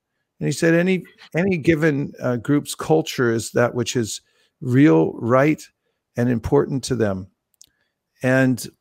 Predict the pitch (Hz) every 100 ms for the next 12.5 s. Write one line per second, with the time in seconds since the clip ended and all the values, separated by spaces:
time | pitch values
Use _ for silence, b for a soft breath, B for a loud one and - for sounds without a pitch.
0 | _ _ _ _ _ _ _ - - -
1 | - 151 135 123 139 - _ - 185 175
2 | 165 131 151 123 127 - - 135 127 135
3 | 143 143 127 139 175 156 131 110 110 120
4 | 120 143 127 113 117 117 117 b b b
5 | b b b - 113 113 - 156 156 151
6 | - - - 185 135 127 135 131 127 120
7 | - - _ 143 147 147 123 123 143 -
8 | 117 107 110 - 120 - 117 - 123 120
9 | 120 117 120 - 151 175 160 - 165 165
10 | 101 104 - 120 120 123 151 - 92 -
11 | _ _ _ _ _ _ _ _ _ -
12 | 170 160 156 147 -